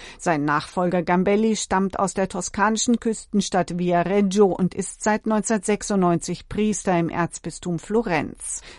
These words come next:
Zuletzt leitete er dort die Gemeinde Madonna della Tosse.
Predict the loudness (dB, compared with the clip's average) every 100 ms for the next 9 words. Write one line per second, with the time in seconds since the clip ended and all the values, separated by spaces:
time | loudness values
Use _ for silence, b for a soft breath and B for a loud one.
0 | B -4 -2 0 -2 -4 -4 0 0 -2
1 | -6 -4 0 0 2 2 0 -6 -6 -2
2 | 0 2 4 4 2 2 2 2 2 2
3 | 0 -2 -2 -4 -8 -10 -10 -8 -6